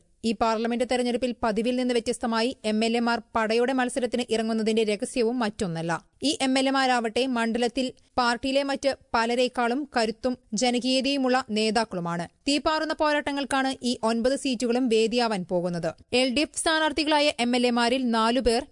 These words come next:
സി പി എമ്മിന്റെയും രണ്ടുപേർ സി പി ഐയുടെയും പ്രതിനിധികളാണ്.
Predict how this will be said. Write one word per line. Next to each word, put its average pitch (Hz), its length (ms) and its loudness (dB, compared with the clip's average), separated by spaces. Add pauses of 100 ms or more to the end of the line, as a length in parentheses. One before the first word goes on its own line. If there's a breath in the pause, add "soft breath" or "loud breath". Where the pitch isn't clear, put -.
(120)
സി 254 200 2
പി 262 160 2
എമ്മിന്റെയും 233 520 2 (220)
രണ്ടുപേർ 233 540 2 (160)
സി 247 180 -2
പി 269 240 -2
ഐയുടെയും 233 440 2
പ്രതിനിധികളാണ്. 180 680 -2